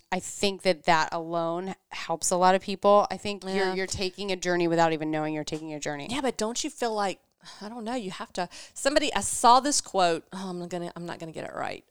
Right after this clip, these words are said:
Speaker 2: Um, but it was pretty much, somebody was asking this guy, like, "You're always live, you know, you're always on stories, you're always, you know, interacting.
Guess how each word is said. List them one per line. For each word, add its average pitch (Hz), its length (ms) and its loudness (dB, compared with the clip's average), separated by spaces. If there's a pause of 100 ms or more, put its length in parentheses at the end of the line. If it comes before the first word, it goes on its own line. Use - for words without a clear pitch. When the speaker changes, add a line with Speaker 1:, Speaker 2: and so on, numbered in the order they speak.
Speaker 2:
Um, 165 420 -4 (360)
but 196 120 2
it 180 100 2
was 196 180 -4
pretty 262 260 -2
much, 196 300 0
somebody 196 300 -2
was 180 120 -4
asking 180 380 0
this 170 180 -6
guy, 165 280 2
like, 160 200 0 (920)
"You're 190 200 0
always 262 360 4
live, 247 560 0
you 220 80 -8
know, 214 80 -2
you're 196 180 -2
always 247 480 0
on 226 140 -2
stories, 247 580 0
you're 208 140 -2
always, 240 480 2 (340)
you 214 100 -2
know, 165 260 2
interacting. 226 960 2